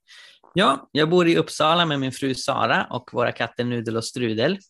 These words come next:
Jag är, eh, författare och föreläsare, eh, och även, eh, eh, kyrkohistoriker. Jag tog precis en mastersexamen i kyrkohistoria,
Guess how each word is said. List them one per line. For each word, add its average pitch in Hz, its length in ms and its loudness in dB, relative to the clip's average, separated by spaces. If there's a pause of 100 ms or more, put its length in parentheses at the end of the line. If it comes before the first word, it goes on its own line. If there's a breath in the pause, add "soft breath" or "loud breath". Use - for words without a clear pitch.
(600 loud breath)
Jag 123 200 -2
är, 120 400 0
eh, 117 340 2 (260)
författare 151 800 0
och - 220 -4 (480)
föreläsare, 107 960 0 (640 loud breath)
eh, 110 280 -2
och - 300 -8
även, 107 580 -2
eh, 104 240 -2 (800 soft breath)
eh, - 180 -10
kyrkohistoriker. 156 960 0
Jag 160 240 0
tog 135 200 -8
precis 147 440 -4
en 131 80 -2
mastersexamen 131 1300 -2
i 156 60 -2
kyrkohistoria, 147 800 -4